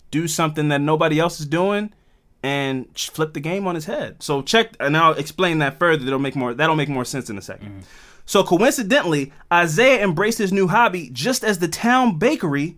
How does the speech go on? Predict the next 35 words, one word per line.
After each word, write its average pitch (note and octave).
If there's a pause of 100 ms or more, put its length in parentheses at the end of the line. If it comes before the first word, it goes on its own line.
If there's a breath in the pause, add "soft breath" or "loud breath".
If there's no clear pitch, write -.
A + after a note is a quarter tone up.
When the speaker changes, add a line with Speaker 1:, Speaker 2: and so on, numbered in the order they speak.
(140)
Speaker 1:
closed G#3
up A#3
shop, C4 (460 soft breath)
making A#3
him A#3
the F3+
only D4+
homemade B3
baked G3+
goods G3
source D#3+
for D#3+
thirty F#3
miles D#3
in B2
any C#3+
direction. B2+
Speaker 2:
Mm. C3 (100)
Speaker 1:
So F#3
he, A3
his A#3
town B3
is G3
so A3
small G3+ (180 soft breath)
that E3
they F3+
had D#3
one G3+
bakery, A#2+ (300)
and D3+
then D#3+
that E3+
bakery G3+
closed, A#3+